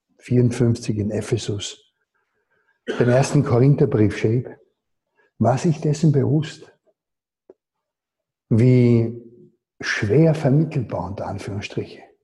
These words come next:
ein Erlöser am Kreuz sein musste. Eine Todesart, von der Cicero oder Cicero, je nachdem, wie man es gelernt hat, gesagt hat,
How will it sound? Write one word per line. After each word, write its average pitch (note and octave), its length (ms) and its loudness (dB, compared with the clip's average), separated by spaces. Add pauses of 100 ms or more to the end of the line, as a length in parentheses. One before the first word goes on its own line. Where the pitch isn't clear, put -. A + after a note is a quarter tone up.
(1040)
ein A2 140 0
Erlöser A#2 880 0 (680)
am A#2+ 260 0
Kreuz - 640 -8
sein F2+ 240 -10
musste. - 300 -20 (3000)
Eine G#2 240 0
Todesart, A#2+ 560 2
von A2 200 0
der A2+ 540 4 (760)
Cicero A#2 560 2
oder G2+ 240 -2
Cicero, A#2+ 420 -2
je A2+ 120 0
nachdem, G#2+ 420 -2
wie G#2+ 80 2
man G2+ 380 -4 (400)
es - 400 -2
gelernt G#2 500 0
hat, G#2 220 -2 (240)
gesagt A#2 480 0
hat, A2+ 200 0